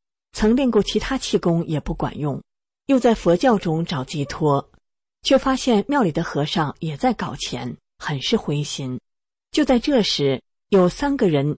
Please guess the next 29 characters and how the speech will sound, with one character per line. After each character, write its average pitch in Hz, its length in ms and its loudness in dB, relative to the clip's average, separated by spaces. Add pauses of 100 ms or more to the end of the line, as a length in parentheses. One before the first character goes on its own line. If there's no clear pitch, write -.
先 269 240 2
后 247 220 4
不 254 180 0
约 262 100 6
而 240 200 4
同 170 320 -2
给 226 120 2
我 160 140 4
介 170 220 0
绍 160 160 -4
了 139 100 -4
法 131 180 -10
轮 123 220 -8
功。 147 260 -2 (540)
终 277 260 2
于， 160 240 4 (160)
我 202 140 6
在 214 220 2
一 262 160 -2
九 269 160 2
九 151 160 -2
七 - 200 -2
年 190 140 4
二 240 240 0
月 156 380 2
喜 - 260 -4
得 143 180 -4
大 147 220 -4
法。 - 300 -12